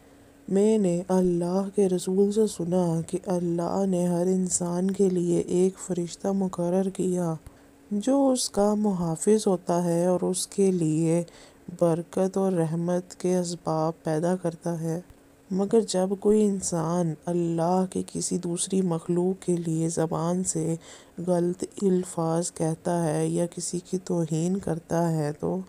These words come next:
तो उन गलत अल्फाज की वजह से वो जो बरकत का फ़रिश्ता अल्लाह की तरफ से उस इंसान के लिए होता है, वो उस इंसान से दूर हो जाता है और यूं वो गाली देने वाला इंसान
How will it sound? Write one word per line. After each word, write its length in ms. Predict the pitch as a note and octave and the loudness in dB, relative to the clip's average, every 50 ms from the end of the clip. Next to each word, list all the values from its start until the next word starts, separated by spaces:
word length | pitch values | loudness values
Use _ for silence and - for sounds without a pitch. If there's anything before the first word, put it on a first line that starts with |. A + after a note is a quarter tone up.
| - - - - - - - - - - - - | -14 -20 -20 -20 -20 -20 -20 -20 -20 -8 0 2
तो 100 | A#3+ A#3 | 4 4
उन 340 | - A3+ A#3+ A#3+ B3 A#3+ A#3 | 4 4 2 2 2 0 0
गलत 420 | G#3 - F#3 F#3 F#3 G3 G3 - - | 0 2 4 4 4 4 2 0 -2
अल्फाज 600 | - G3 F#3+ F#3+ - - F3 E3+ E3+ E3+ E3+ - | 0 0 0 0 -2 -2 -2 -2 0 0 0 -2
की 180 | - - G#3 G#3 | 0 2 2 4
वजह 400 | G3 F#3 E3+ E3 - F3+ F3+ F3+ | 4 4 2 2 2 0 0 0
से 260 | F3+ - - E3 E3 | 0 -2 -2 0 0
वो 180 | E3 F3+ F#3 F#3+ | 0 2 0 2
जो 140 | F#3 F#3+ F3+ | 2 2 0
बरकत 480 | F#3 - E3 D#3+ E3 - - F#3+ F#3 F#3 - - | 0 0 -2 -2 -4 -6 -6 -6 -6 -6 -6 -6
का 160 | G3+ G3+ G3+ | -4 -4 -4
फ़रिश्ता 800 | G3 - - E3+ E3 F3 E3 E3 - - - - F#3 F3+ F3 E3+ | -4 -4 -4 -2 -2 -2 -2 -4 -6 -6 -4 -2 0 0 0 0
अल्लाह 400 | E3 E3 D#3+ D#3+ D#3+ D#3 D#3+ E3 F3+ | 0 0 0 -2 0 0 0 0 -2
की 160 | F#3 F#3+ F#3 | -2 -4 -4
तरफ 340 | F#3 - F3+ F3 E3+ E3+ F3 | -4 -2 -2 -2 -2 -4 -4
से 180 | - - D#3+ | -4 -4 -4
उस 220 | E3 E3+ E3+ - - | -4 -4 -4 -4 -4
इंसान 600 | E3 F3 E3+ F#3 - - D#3 D#3 D#3 E3 F3 F#3 | -4 -2 -2 -2 -2 -2 -2 -2 -2 -2 -2 0
के 140 | - F#3 | 0 0
लिए 240 | F3+ F3 E3+ E3+ E3 | 2 2 2 2 0
होता 460 | E3 E3+ D3+ C#3+ C#3+ - F3+ F#3 F#3+ F#3 | 0 0 -2 -6 -4 -2 -2 0 0 0
है, 240 | E3+ D3+ D#3 D#3+ E3 - - - - - - - - - - | 0 -2 -2 -4 -4 -8 -14 -20 -20 -20 -20 -20 -16 -8 -4
वो 500 | F#3 F#3+ G3+ G#3+ A3+ A3+ A3 G3+ F#3+ F#3 | 0 4 6 6 8 8 6 6 4 2
उस 180 | F#3+ F#3+ - - | 0 0 -2 -2
इंसान 600 | F3+ F#3 F#3 F#3+ F3+ - F3 E3 E3 E3+ F3 F3+ | 0 0 0 -2 -2 -4 -4 -4 -2 -2 -2 -2
से 220 | F#3 - F3 F3 | -2 -2 0 -2
दूर 360 | E3+ F3+ - F3+ F#3+ G3 G#3 G3+ | -2 -2 -2 0 2 2 2 2
हो 240 | F3 F3 E3 D#3+ | 0 0 0 -2
जाता 400 | D#3+ - D#3 D3+ - - E3+ F3 | 0 -2 -4 -4 -4 -2 -2 -2
है 240 | F3 E3+ E3+ D#3 E3 - - - - - - - - - - | -2 -2 -4 -4 -6 -6 -10 -16 -20 -20 -20 -20 -20 -8 -2
और 280 | G#3 G#3 G#3+ A3+ A3+ A3+ | 2 4 6 6 6 6
यूं 560 | G#3+ F#3+ G3 G#3 G#3+ G#3+ A3 G#3+ G3+ F#3+ F#3 | 4 4 4 4 4 4 4 4 4 2 2
वो 140 | G3 G3 G3+ | 2 2 2
गाली 400 | F#3+ - F#3+ F3 F3 F#3 G#3+ A3+ | 2 2 0 0 0 0 0 0
देने 300 | A3 G3+ F#3+ F#3+ F#3 F3+ F#3 | 0 0 0 0 0 -2 0
वाला 260 | F#3 F3+ E3+ F3+ F#3 | 0 0 0 0 0
इंसान 800 | F#3 F#3 F3+ F3 F3+ - - E3+ D#3+ D#3+ D#3+ E3+ F3 E3+ E3+ | 0 0 -2 -2 -2 -4 -4 -4 -2 -2 -2 -2 -2 -2 -4